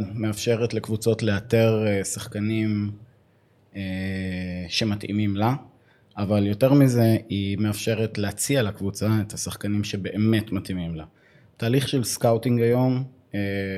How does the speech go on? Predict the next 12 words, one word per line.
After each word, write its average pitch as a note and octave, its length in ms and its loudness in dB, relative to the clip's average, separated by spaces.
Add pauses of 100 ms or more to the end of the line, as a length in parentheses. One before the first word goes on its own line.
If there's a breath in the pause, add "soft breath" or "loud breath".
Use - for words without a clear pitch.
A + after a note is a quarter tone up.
(120)
זה, F#2 400 -8
זה G2 120 -8
תחום A#2+ 200 -2
שמתפתח A2 840 -2
בצורה G#2+ 440 -4
מטורפת, G#2 640 -2 (540)
עם G#2 160 2 (680)
הכמויות G#2+ 720 -2
של G#2 180 -2
הדאטה G#2 420 -2
שזמינות G#2+ 680 -2
כרגע. G2+ 340 -4